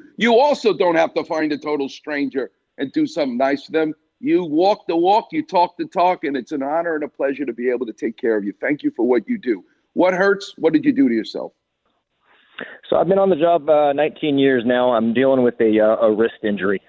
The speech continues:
Speaker 2: I've been dealing with it for, uh, about fourteen months now. So,
Speaker 1: Okay.
Speaker 2: uh, first set of
Speaker 1: Tell me
Speaker 2: tests
Speaker 1: a little
Speaker 2: and,
Speaker 1: bit
Speaker 2: uh,
Speaker 1: about the
Speaker 2: M R Is
Speaker 1: wrist.
Speaker 2: and
Speaker 1: Are you a righty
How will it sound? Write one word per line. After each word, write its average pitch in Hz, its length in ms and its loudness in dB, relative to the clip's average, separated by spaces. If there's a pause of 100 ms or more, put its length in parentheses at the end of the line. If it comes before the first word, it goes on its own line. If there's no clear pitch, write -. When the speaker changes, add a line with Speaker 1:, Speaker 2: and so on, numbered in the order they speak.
(220)
Speaker 2:
I've 92 180 0
been 104 100 -10
dealing 117 280 2
with 117 180 2
it 117 220 2
for, 104 320 0 (680)
uh, 139 300 0
about 143 360 -2 (440)
fourteen 165 400 0
months 131 280 0
now. 131 280 0 (680)
So, 117 400 4
Speaker 1:
Okay. 110 80 2
Speaker 2:
uh, 104 160 2 (100)
first 156 220 -2
set 156 140 2
of 131 120 -2
Speaker 1:
Tell 196 200 0
me 214 80 2
Speaker 2:
tests 220 80 6
Speaker 1:
a 202 40 4
little 202 240 4
Speaker 2:
and, - 0 -
Speaker 1:
bit 196 120 2
Speaker 2:
uh, - 60 2
Speaker 1:
about 180 180 2
the 139 60 0
Speaker 2:
M 135 80 4
R 131 100 2
Is 127 140 0
Speaker 1:
wrist. 135 120 -4
Speaker 2:
and - 0 - (720)
Speaker 1:
Are 147 100 0
you 160 220 0
a 151 80 2
righty 170 300 2